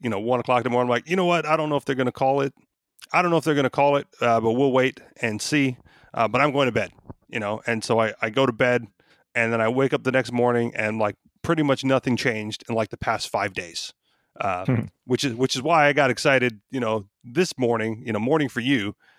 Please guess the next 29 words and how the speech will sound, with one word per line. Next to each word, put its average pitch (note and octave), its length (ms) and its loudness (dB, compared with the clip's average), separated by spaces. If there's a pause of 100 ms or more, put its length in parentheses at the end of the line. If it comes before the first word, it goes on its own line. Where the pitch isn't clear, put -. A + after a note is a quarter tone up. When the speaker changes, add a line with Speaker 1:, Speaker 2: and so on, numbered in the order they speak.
(140)
Speaker 1:
uh, G#2 240 0
but, G#2+ 220 -8
like, G#2+ 240 -4
eleven A#2+ 320 -2
o'clock B2+ 340 0
or A#2+ 60 -4
whatever A2 460 0
Eastern A#2+ 320 -6
time G#2+ 300 -4
this G#2+ 140 -14
morning G#2+ 280 -6
when G#2+ 100 -8
they A2 60 -4
went, A2 280 -4 (300)
"Nope, A3 260 2
we're F#3+ 120 2
calling F3+ 340 2
it. A2+ 160 -4 (480)
Everyone's G#3 440 2
calling A2+ 340 2
it. F#2 120 -6
A F#3+ 120 4
B E3 120 -2
C, D3+ 280 2
C F#3+ 220 2
N D3+ 120 2
N, B2+ 300 2 (180)
you C3 140 0
know, G#2 240 -2